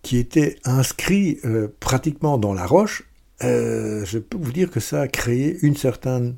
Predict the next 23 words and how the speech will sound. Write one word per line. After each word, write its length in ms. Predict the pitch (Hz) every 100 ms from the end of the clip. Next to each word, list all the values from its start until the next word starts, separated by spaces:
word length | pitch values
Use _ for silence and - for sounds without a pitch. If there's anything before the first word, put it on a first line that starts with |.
| -
pression, 640 | - 127 - 120 135 165 - -
et 260 | 160 - -
la 120 | 110
pression 440 | 104 104 - 117
elle-même 420 | 98 95 107 131 131 _ _
créant 460 | - 107 107 117 - -
du 140 | 95
stress. 280 | - 92 80
Donc 240 | 135 127
oui, 140 | 127 180
c'est 180 | - 107
vrai 220 | 110 180
que 120 | -
parfois, 480 | 110 135 - 101 143 - _ -
un 120 | 147
plan 300 | 135 107 120 - - - -
peut 180 | - 170
créer 500 | 185 - 110 101 127 - - - -
du 80 |
stress 380 | 110 - 120 -
et 40 | 107
de 60 |
l'anxiété. 460 | 98 92 98 -